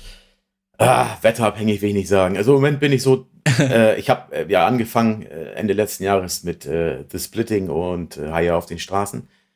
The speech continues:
Speaker 1: Ähm,
Speaker 2: Ja.
Speaker 1: das geht ja mehr so in die achtziger Synthwave-Richtung, sag ich mal.
Speaker 2: Ja, ja.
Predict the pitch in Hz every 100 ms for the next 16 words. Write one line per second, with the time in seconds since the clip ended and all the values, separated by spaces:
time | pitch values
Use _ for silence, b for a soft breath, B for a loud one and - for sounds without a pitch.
0 | _ - 98 90 87 98 156 139 120 113
1 | - 127 110 107 101 98 92 95 - 98
2 | 95 95 80 64 - 113 113 92 95 95
3 | - 101 - 98 85 95 90 107 - 131
4 | 147 135 160